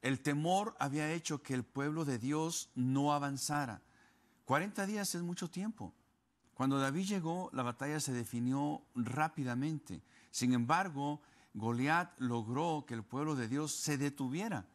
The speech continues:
Cuando nos dice el versículo dos que estaban acampando, quiere decir que estaban detenidos. El objetivo del enemigo es detener nuestra vida, es detener, eh, la obra, es detener la iglesia, es detener,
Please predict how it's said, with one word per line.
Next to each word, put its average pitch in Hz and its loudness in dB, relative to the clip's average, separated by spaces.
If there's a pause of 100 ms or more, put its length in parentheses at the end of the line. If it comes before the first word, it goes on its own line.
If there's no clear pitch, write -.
(520)
Cuando 123 4
nos 131 4
dice 180 2
el 185 0
versículo 151 -2
dos 143 -4
que 139 -8
estaban 147 0
acampando, 131 -2
quiere 135 -4
decir 135 -4
que 131 -8
estaban 135 0
detenidos. 135 -2 (1000)
El 127 2
objetivo 185 -2
del 196 0
enemigo 160 -2
es 139 -4
detener 135 -4
nuestra 120 -2
vida, 123 -6 (400)
es 131 -2
detener, 135 -2 (440)
eh, 120 -4
la 123 2
obra, 127 -2
es 123 -2
detener 131 -4
la 131 -2
iglesia, 120 -4
es 123 -2
detener, 139 -2